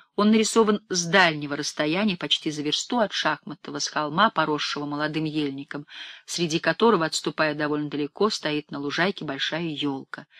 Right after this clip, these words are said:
С этой вышки хорошо видны с задней стороны шахматовские сараи и службы, фон которых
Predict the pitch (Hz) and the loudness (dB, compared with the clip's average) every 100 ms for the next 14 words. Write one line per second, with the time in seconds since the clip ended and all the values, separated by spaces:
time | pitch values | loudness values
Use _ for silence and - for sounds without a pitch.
0 | - _ - - 175 160 147 143 151 - | -20 _ -6 0 0 0 0 2 2 0
1 | 156 160 160 - 156 156 156 156 147 151 | -4 -2 -2 0 -2 -2 -4 -4 -2 -2
2 | 143 147 - 156 147 147 147 - 147 139 | -4 -8 -6 -6 -4 -2 -2 -4 -8 -10
3 | - - 143 147 147 135 131 - - - | -10 -6 -4 -4 -2 -4 -6 -8 -6 -2
4 | 202 262 175 156 - - _ 190 240 214 | 0 0 0 -4 -10 -20 _ 4 4 4
5 | 180 156 143 | -2 -2 -4